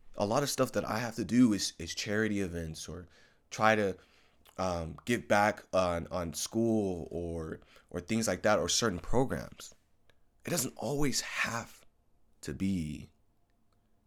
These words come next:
monetary value. Volunteer, you know, take a little time to, to, to help somebody, right? I remember last summer, you know, I volunteered helping a food truck and, and feeding the homeless, right? Or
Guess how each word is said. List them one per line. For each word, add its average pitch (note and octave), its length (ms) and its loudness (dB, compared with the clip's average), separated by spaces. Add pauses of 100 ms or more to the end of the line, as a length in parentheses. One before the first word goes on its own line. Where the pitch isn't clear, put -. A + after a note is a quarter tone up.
(140)
monetary E2 560 -4
value. D#2 440 -8
Volunteer, A2 840 -2 (380)
you G2 100 -2
know, G2+ 80 0
take - 280 -8
a - 60 -6
little C3+ 200 -2
time G2 420 0
to, D2+ 240 -4
to, - 180 -6 (180)
to E2 80 -8
help G2 220 -2
somebody, G#1 480 -12 (1700)
right? F2 340 -6
I G2+ 40 2
remember A#2 380 2
last G#2 360 2
summer, G#2 380 0 (480)
you F#2 60 -8
know, F#2 360 -2
I G2 80 0
volunteered G2+ 640 0
helping G2 340 -4
a F2 60 -4
food A#2 320 -2
truck D#2+ 320 -6
and, E2 160 -8 (320)
and D#2 100 -8
feeding A2 360 2
the F2 100 -2
homeless, F2+ 680 -4 (920)
right? G2 340 0
Or F2 380 -2